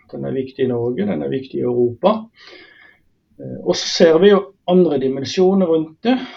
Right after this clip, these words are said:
Eh, det er jo at, eh, dette med økt elektrifisering, det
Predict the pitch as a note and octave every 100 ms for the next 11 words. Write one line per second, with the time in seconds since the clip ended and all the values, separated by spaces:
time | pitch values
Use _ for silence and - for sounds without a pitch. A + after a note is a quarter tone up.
0 | - - - F#3 D#3+ D3 C#3+ E3 C#3+ C3
1 | C3 C#3+ C3+ B2 - _ - B2+ B2 A#2+
2 | A#2 A2+ A2 _ _ - D3 - - C3+
3 | B2 B2 B2+ B2+ A2+ - _ _ _ -
4 | - _ _ _ _ _ - D3+ D#3 -
5 | - - - - - - D#3 C3+ - C#3+
6 | B2+ - B2 C#3+ C#4 - _ _ - _
7 | _ _ _ _ _ _ _ _ - C#3+
8 | E3